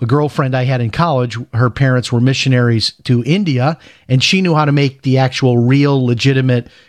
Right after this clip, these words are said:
Indian curry, and that was great. Real super spicy. Not, not really the case with the Japanese curry, which was wonderful, fantastic with the, uh, white sticky rice and all that.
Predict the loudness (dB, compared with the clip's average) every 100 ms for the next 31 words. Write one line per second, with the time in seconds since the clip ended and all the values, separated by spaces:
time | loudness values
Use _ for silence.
0 | _ -2 -2 0 -2 -2 -2 -6 _ -6
1 | -4 -2 -6 -6 -4 -2 -2 -4 -2 -2
2 | -2 -8 -20 _ _ 0 2 0 -2 -2
3 | -2 -2 -4 -4 -4 -6 -8 -12 _ _
4 | -4 -2 -4 -6 -4 -2 -2 -2 0 -2
5 | -2 -4 -4 -4 -2 -2 -2 0 -2 0
6 | 0 -2 -2 0 2 2 0 -2 -2 -4
7 | -4 0 0 0 -2 -4 -10 -10 -16 -20
8 | _ -6 -4 -4 -4 -4 -4 -6 -2 -2
9 | -2 -4 -2 0 0 0 -2 -2 -2 0
10 | 0 0 0 0 2 2 0